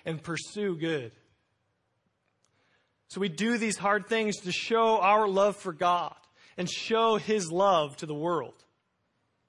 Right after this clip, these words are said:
If you love God, then Scripture demands that you love others by your actions. Not only does this text demand that you love by your actions,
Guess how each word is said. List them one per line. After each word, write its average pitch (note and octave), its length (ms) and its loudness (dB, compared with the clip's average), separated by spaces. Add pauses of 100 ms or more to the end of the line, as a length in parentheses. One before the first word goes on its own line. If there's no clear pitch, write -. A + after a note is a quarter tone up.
(420)
If E3+ 160 -2
you A#3 260 0
love A3 400 2
God, E3 500 0 (320)
then F#3 160 -2
Scripture A3 540 -4
demands F#3+ 520 0
that E3+ 180 -4
you F3+ 100 -4
love F#3 320 2
others D3 640 -2 (400)
by D#3 160 6
your E3 180 2
actions. - 720 0 (3500)
Not F#3+ 140 4
only F#3 160 0
does F3 120 -2
this E3 180 -6
text - 460 -6 (480)
demand F#3 500 2
that F#3+ 100 -4
you E3+ 140 -2
love F3+ 440 2
by E3+ 100 4
your E3 160 2
actions, G3 720 -2